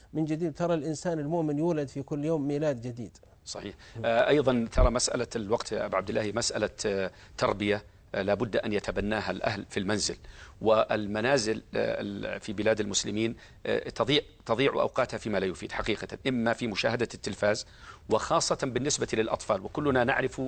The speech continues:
Speaker 2: منازلنا ونعرف أن ال-، الغاية ما، آه، تفعله الأم، آه، التي تريد أن تستريح من أبنائها أو بناتها الصغار أن، آه، تضعهم أمام التلفاز ثم تشغل لهم ال-، قنوات ال-، الأطفال وي-، وينش-،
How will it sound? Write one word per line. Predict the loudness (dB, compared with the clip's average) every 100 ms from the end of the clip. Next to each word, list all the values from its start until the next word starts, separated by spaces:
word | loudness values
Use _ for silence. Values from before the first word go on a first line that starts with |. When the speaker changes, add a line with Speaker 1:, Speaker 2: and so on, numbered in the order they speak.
| -2
Speaker 2:
منازلنا | 0 2 2 2 0 -4 -10 -20 -16 -2
ونعرف | 0 2 0 -2
أن | -2 0 2
ال-، | 2 2 -4 -4 -4 0 0 0
الغاية | -4 -2 2 4 4 0
ما، | -2 0 0 0
آه، | -2 -2 -4 -6 -10 -6
تفعله | -2 2 2 0
الأم، | 0 0 0 -6 -16 -20 -4
آه، | 0 2
التي | 2 -2
تريد | 0 0 0
أن | -2
تستريح | -4 -2 2 2 0
من | -4
أبنائها | -4 0 0 0 -2 -4 -6 -20 -20 0
أو | 2
بناتها | 4 2 0 0 -2
الصغار | 0 0 2 2 2 -6 -8 -2
أن، | 0 -2 0
آه، | 0
تضعهم | 0 2 4 2 0 -2
أمام | 2 2
التلفاز | 0 -2 2 2
ثم | 2 -2 0 -2 -4 -12
تشغل | -2 0 2 2
لهم | 2 2 0
ال-، | 0 0
قنوات | 0 0 4 2 2
ال-، | -6 -6
الأطفال | -6 -2 -2 0 2 2 0 -10 -2
وي-، | 2 4
وينش-، | 6 4 4